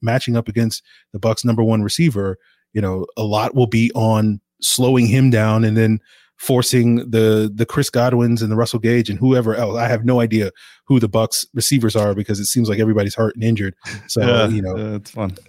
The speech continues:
Speaker 1: <laughs> So, you know, who-, whoever those other guys are,
Speaker 2: Yeah.
Speaker 1: uh,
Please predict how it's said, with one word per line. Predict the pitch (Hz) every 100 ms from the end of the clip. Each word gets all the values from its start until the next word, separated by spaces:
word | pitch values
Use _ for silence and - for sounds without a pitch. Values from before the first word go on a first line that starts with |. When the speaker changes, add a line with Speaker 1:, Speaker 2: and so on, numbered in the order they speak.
| _ _
Speaker 1:
<laughs> | 120 - - - - - 139 - 160 - -
So, | 170 143 135
you | 160 139
know, | 120
who-, | 120 151 151
whoever | 165 202 185
those | 151 139 151 143 143
other | 147 151
guys | 131 120 113
are, | 95 85 _ _ _ _
Speaker 2:
Yeah. | 127
Speaker 1:
uh, | 117 107 107 110